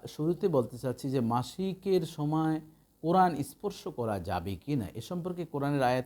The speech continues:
স্পষ্টই আল্লাহ তাআলা বলছেন, "লা ইয়ামাসসুহু ইল্লাল মুতাহহারুন।"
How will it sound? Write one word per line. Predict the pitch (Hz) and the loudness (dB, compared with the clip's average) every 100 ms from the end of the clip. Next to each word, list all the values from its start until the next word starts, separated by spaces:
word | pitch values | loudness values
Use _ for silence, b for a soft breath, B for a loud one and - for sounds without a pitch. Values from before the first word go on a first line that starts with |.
| 143 | -6
স্পষ্টই | 143 - 190 - 170 | -12 -10 -12 -6 -2
আল্লাহ | 117 110 | -2 -2
তাআলা | 120 113 | -2 -2
বলছেন, | 113 113 - | -2 -4 -6
"লা | 123 110 131 | -2 2 2
ইয়ামাসসুহু | 127 117 113 117 - 190 | 2 0 -2 -6 -8 -4
ইল্লাল | 180 113 90 | -2 -2 -4
মুতাহহারুন।" | 87 - 87 - 120 127 | -8 -12 -12 -4 0 0